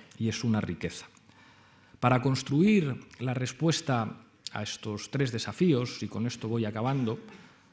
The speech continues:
les quiero ser muy sincero, esto no lo podemos hacer nosotros solos.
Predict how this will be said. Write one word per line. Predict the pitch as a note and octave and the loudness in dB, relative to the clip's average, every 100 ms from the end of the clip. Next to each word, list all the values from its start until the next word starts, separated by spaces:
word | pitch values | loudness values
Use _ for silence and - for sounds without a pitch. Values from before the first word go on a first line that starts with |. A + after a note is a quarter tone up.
| _ | _
les | - - | -10 0
quiero | D#3+ D3+ | 2 2
ser | D#3+ | 0
muy | D3 D3 | 0 0
sincero, | A#2+ G#2+ C3 A#2 | -2 -4 -2 -2
esto | C3 F3 | -2 -2
no | D3+ | -2
lo | G#2+ | -2
podemos | A2 A#2 F#2+ - | 0 0 0 -4
hacer | - G2+ | -8 -8
nosotros | F2 - - - | -6 -8 -10 -10
solos. | D2 C#2 - | -12 -12 -18